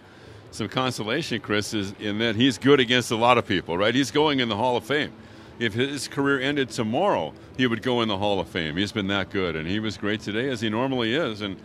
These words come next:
you know, we kinda thought maybe the A's would have a shot against the bullpen of the, uh, Astros because Verlander left. He was great, but he left after,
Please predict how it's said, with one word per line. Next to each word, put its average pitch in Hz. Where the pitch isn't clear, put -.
you 151
know, 175
we 160
kinda 165
thought 151
maybe 170
the 147
A's 156
would 139
have 123
a 113
shot 147
against 127
the 113
bullpen 139
of 107
the, 113
uh, 120
Astros 143
because 110
Verlander 120
left. 117
He 117
was 110
great, 143
but 110
he 104
left 120
after, 113